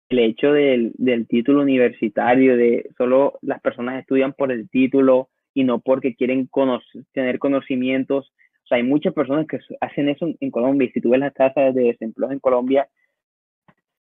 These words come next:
es bravo. Entonces, yo creo que todo parte de ahí,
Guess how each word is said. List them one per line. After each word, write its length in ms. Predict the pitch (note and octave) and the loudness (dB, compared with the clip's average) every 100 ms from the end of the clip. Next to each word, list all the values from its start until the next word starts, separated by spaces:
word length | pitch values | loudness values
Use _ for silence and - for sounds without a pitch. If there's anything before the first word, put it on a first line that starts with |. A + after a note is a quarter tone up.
| _ _ _ _ - | _ _ _ _ -8
es 160 | A2+ | -2
bravo. 420 | B2+ C#3 B2+ - - _ _ _ _ _ _ _ _ _ _ _ | 2 4 2 0 -6 _ _ _ _ _ _ _ _ _ _ _
Entonces, 580 | A#2 B2+ B2+ D3+ D#3+ D#3 _ _ _ _ _ _ _ - | -4 -2 0 2 2 2 _ _ _ _ _ _ _ -6
yo 60 | C3+ | 0
creo 180 | E3 | 2
que 100 | E3 | 2
todo 240 | D3+ D#3 C#3+ | 2 0 0
parte 240 | C3+ C3+ | -2 -2
de 60 | B2 | -4
ahí, 260 | A2 A2+ | -4 -8